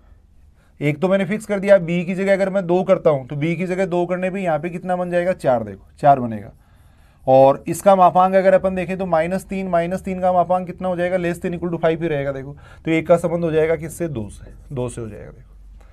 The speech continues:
फिर अगर अपन देखें, जैसे मान लो ए की जगह अपन ने वन कर दिया,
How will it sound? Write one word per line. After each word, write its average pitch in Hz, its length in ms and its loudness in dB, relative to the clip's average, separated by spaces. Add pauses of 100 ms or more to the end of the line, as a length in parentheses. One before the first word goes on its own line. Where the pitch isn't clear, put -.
(1700)
फिर 196 160 8
अगर 202 180 6
अपन 196 220 0
देखें, 190 240 -2
जैसे 196 200 -4
मान 190 160 2
लो 196 60 -2
ए 180 160 -2
की 185 120 -6
जगह 190 200 4
अपन 185 160 0
ने 190 60 -2
वन 185 200 0
कर 147 200 -4
दिया, 113 220 -4